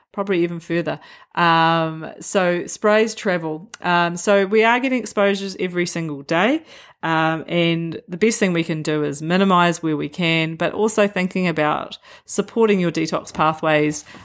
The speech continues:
um, so that you can eliminate them with things like binders, um, with drinking lots of water, with making sure your bowel moves every single day,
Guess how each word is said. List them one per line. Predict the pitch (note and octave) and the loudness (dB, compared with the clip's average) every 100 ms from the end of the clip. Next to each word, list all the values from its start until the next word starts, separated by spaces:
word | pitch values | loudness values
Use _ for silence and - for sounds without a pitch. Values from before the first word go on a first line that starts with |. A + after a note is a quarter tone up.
| _ | _
um, | D3+ D3 D3 | 0 0 0
so | D#3 D#3+ | 0 0
that | D3+ | 0
you | D3+ D#3+ | -2 -6
can | E3+ | -6
eliminate | D3 D#3+ F#3+ F#3 E3+ | -2 0 2 2 2
them | E3+ E3+ D3+ | 0 -6 -6
with | F#3+ G#3 G3+ _ | 0 0 0 _
things | - E3 E3+ F3 | -4 -2 -2 -2
like | D3+ D#3+ _ | -2 -2 _
binders, | D#3 E3 E3+ E3+ E3 E3 - - - | 2 2 2 2 0 -4 -10 -20 -12
um, | - D3+ D3 D3 D3 - | 0 2 2 0 -6 -8
with | E3 - | -8 -2
drinking | E3+ F3 F3 | 0 0 0
lots | E3+ - | -2 -2
of | E3+ | -4
water, | E3 E3 D#3+ D#3 D#3+ - _ _ | -2 2 2 2 0 -6 _ _
with | E3 | -4
making | F3+ E3 F3 | 0 0 0
sure | - F3 | -2 2
your | F3 D#3+ | 2 2
bowel | E3+ E3 E3+ E3 | 2 4 4 2
moves | E3 E3 E3 - | 0 0 -2 -4
every | E3 D#3+ E3+ | -6 -2 -4
single | E3+ E3+ E3+ E3 | -2 -4 -4 -2
day, | E3+ D#3+ D#3 D#3 D#3+ | 0 4 4 4 0